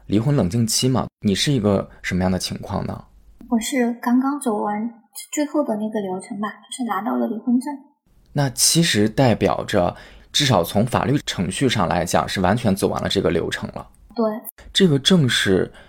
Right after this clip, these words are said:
Speaker 1: 什么时候你拿到的？
Speaker 2: 这个月中。
Speaker 1: 七月中。
Speaker 2: 对，好像今天刚好第十天还是第十一天，好像。
Speaker 1: 你拿到离婚证的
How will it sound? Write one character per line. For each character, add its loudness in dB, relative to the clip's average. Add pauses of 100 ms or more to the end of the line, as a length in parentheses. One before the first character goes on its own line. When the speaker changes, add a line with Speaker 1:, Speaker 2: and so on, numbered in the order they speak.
Speaker 1:
什 -2
么 2
时 0
候 -2
你 2
拿 -4
到 -2
的？ -10 (160)
Speaker 2:
这 -8
个 -4
月 -2
中。 -2 (400)
Speaker 1:
七 2
月 2
中。 -2 (400)
Speaker 2:
对， -4 (760)
好 0
像 4
今 -4
天 -4
刚 -4
好 2
第 -2
十 0
天 -4
还 2
是 -2
第 -2
十 -2
一 -2
天， -8
好 -6
像。 -8 (920)
Speaker 1:
你 4
拿 2
到 2
离 0
婚 -2
证 0
的 -2